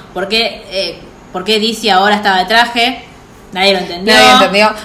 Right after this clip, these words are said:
Speaker 2: ¿Cómo tiene novia? Tiene una
Speaker 1: Claro.
Speaker 2: bandera, una bandera del orgullo bien en el
Speaker 1: Mm,
Speaker 2: bolsillo.
Speaker 1: qué raro, chicos, la bisexualidad existe.
Speaker 2: Claro.
Speaker 1: Les contamos desde acá.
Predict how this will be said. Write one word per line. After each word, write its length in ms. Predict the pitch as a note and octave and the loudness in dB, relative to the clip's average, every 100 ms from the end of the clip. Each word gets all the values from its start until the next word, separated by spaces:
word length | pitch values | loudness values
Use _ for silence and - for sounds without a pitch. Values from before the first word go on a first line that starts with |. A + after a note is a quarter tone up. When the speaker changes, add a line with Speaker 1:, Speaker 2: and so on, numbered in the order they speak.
| - | -4
Speaker 2:
¿Cómo 220 | A3 A#3 | 0 2
tiene 240 | A3+ G#3+ G3+ | 2 2 2
novia? 400 | G#3 A3+ A3+ A3 | 4 4 4 4
Tiene 220 | G#3 G3+ | 2 4
una 180 | G#3 G#3 | 6 6
Speaker 1:
Claro. 160 | G3 F#3 | 6 6
Speaker 2:
bandera, 300 | G3 F#3+ - | 4 4 2
una 200 | G#3 G3+ | 2 2
bandera 260 | G3 G3+ G3+ | 4 6 6
del 120 | G3 | 4
orgullo 360 | F#3 G3+ G#3 | 2 0 2
bien 160 | G3+ C4 | 4 4
en 240 | D4 C#4 C4 | 2 4 4
el 100 | B3+ | 2
Speaker 1:
Mm, 260 | B3 B3 | 2 2
Speaker 2:
bolsillo. 420 | C#4 B3+ B3+ A3 | 4 4 2 2
Speaker 1:
qué 60 | G#3 | 2
raro, 400 | A3+ A#3+ A#3+ C4 | 6 6 6 4
chicos, 180 | B3 G#3+ | 0 -4
la 60 | G3+ | -4
bisexualidad 480 | F3+ D#3+ E3 E3 F3+ | -6 -10 -10 -6 -6
existe. 400 | F3 A#3 A#3+ A#3 | -6 -10 -2 2
Speaker 2:
Claro. 640 | A3 G#3+ G3+ F3 E3 D#3+ E3 | 6 6 6 6 2 0 -6
Speaker 1:
Les 80 | |
contamos 360 | D#3+ F3 G3 G3 | -8 -6 -4 -4
desde 180 | F3+ E3+ | -6 -6
acá. 580 | D#3+ G#3+ A3+ A#3 A#3+ | 0 4 6 4 0